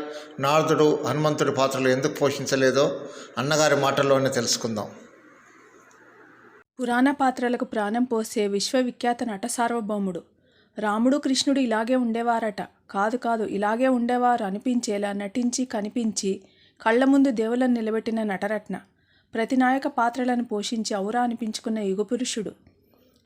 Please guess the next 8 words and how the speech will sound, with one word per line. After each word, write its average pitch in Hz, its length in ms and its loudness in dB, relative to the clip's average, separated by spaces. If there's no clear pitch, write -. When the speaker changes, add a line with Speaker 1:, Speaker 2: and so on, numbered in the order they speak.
Speaker 2:
రాముడు 214 420 2
రావణాసురుడు, 220 840 -2
కృష్ణుడు 262 440 -2
సుయోధనుడు, 214 720 -2
అర్జునుడు 254 440 4
రాధేయుడు, 208 720 0
భీష్ముడు 247 500 0
భీముడు. 208 400 -4